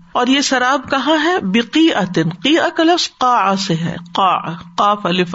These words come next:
عین، جیسے جار سے جمع جیرا، تو قاع سے قیع اور قیعان جمع آتی ہے، یعنی قاع ان کی جمع ہے قیع basically،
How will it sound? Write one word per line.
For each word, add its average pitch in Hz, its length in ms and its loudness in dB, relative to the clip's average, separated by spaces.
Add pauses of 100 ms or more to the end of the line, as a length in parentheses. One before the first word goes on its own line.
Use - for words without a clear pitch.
عین، 156 240 0 (720)
جیسے 196 280 0 (120)
جار 220 360 2
سے - 220 -2
جمع 196 300 2 (180)
جیرا، 190 320 2 (760)
تو 196 100 -2 (140)
قاع 262 300 2
سے 262 180 0 (180)
قیع 262 240 0 (840)
اور 196 240 2 (560)
قیعان 233 500 2 (120)
جمع 190 340 2
آتی 151 320 -2
ہے، - 100 -2 (680)
یعنی 202 160 4 (100)
قاع 262 240 2
ان 277 160 0
کی 262 160 -2
جمع 220 320 2
ہے 208 60 2 (100)
قیع 190 280 0
basically، 156 580 -4